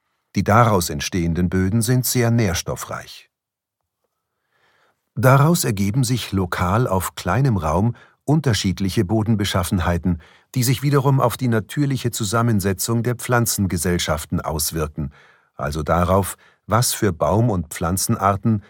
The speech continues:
natürlicherweise an dem Standort wachsen, sofern der Mensch nicht eingreift und das Ökosystem aktiv verändert.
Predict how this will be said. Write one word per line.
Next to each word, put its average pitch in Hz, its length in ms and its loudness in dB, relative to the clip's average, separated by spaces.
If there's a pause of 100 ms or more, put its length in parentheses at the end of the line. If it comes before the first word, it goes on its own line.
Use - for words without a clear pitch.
(200)
natürlicherweise 107 1000 2
an 90 120 2
dem 82 140 -2
Standort 90 580 -2
wachsen, 104 440 0 (280)
sofern 147 400 0
der 143 120 2
Mensch 113 400 0
nicht 120 300 -4
eingreift 90 800 0
und 107 180 -2
das 90 160 -2
Ökosystem 95 800 -2
aktiv 85 440 -2
verändert. 82 680 -4